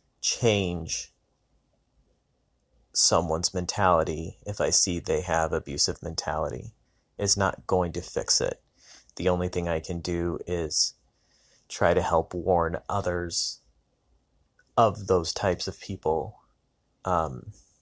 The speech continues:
to keep them safe as well. Um,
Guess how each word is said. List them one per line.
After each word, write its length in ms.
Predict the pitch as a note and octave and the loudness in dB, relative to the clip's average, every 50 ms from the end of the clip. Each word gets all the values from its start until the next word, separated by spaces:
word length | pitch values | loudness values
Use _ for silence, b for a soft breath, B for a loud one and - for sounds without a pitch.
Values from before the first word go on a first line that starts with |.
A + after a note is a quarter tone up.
| _ _ _ _ _ _ _ _ _ _ _ _ _ _ _ _ _ _ _ _ _ - | _ _ _ _ _ _ _ _ _ _ _ _ _ _ _ _ _ _ _ _ _ -10
to 100 | - G#2 | -10 -8
keep 300 | - - A2 G2 - - | -4 -4 -4 -4 -4 -2
them 200 | - F2+ F2+ F2+ | -2 -2 0 4
safe 360 | - - - D#2 D#2 D#2 - | 4 6 6 4 2 2 -4
as 160 | D#2 - - | -6 -4 0
well. 320 | F2 D2 A#1+ A1 - - _ _ b b b b b b b b b b - | 0 0 0 0 -4 -6 _ _ b b b b b b b b b b -8
Um, 500 | - - E2+ E2+ E2 D#2 D2+ D#2+ G#2 G#2+ | -4 -2 0 0 -2 -4 -6 -10 -12 -14